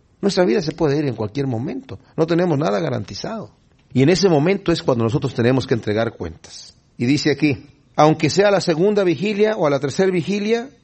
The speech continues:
si nos hallare haciendo lo que tenemos que hacer, vamos a ser dichosos". Los judíos dividían la noche en tres sectores de cuatro horas, eran tres vigilias. Los romanos la dividían en cuatro sectores de tres horas,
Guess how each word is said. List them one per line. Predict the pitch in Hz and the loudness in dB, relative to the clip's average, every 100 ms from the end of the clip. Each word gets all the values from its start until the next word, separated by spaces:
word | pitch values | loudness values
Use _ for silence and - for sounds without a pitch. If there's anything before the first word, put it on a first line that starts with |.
| _ | _
si | - 147 | -2 2
nos | 135 131 | 2 2
hallare | 139 160 208 226 | 2 4 4 2
haciendo | 196 - 208 226 214 | 0 -2 0 2 2
lo | 185 | 2
que | 160 | 0
tenemos | 165 196 196 | -2 -2 -2
que | - | -2
hacer, | 185 - 233 247 - - _ - | -2 2 0 0 -10 -20 _ 2
vamos | 139 165 147 | 4 4 0
a | |
ser | 117 143 | 0 0
dichosos". | 139 123 - 113 92 - - - - | 0 -4 -4 -4 -6 -16 -20 -20 0
Los | 147 175 - - _ _ | 2 2 -2 -16 _ _
judíos | 165 185 233 233 - - - - | 0 2 2 0 -4 -16 -20 -6
dividían | 143 160 170 208 226 208 | -2 0 2 2 2 2
la | 170 | 0
noche | 175 214 214 226 196 | 2 0 0 0 0
en | 143 | -2
tres | - 196 | 0 0
sectores | - 165 131 185 180 180 - | 0 -4 0 2 2 2 -2
de | 143 - | -6 0
cuatro | 151 151 143 139 | 0 2 2 2
horas, | 147 156 - - _ _ - | 2 0 -6 -16 _ _ 0
eran | 127 120 | 2 2
tres | 117 110 | 0 0
vigilias. | 117 117 165 127 92 - - - | -2 -2 -2 -4 -8 -16 -20 -2
Los | 135 139 | 4 6
romanos | 143 151 180 180 | 6 2 0 0
la | 156 | 0
dividían | 139 139 156 160 | 0 0 0 -2
en | 147 131 | -4 -4
cuatro | 131 156 156 | 0 0 0
sectores | 151 127 - 131 131 | -2 -4 -2 -2 0
de | 110 | -4
tres | - 131 - | -6 -6 -2
horas, | 117 131 131 - | -2 -2 -6 -14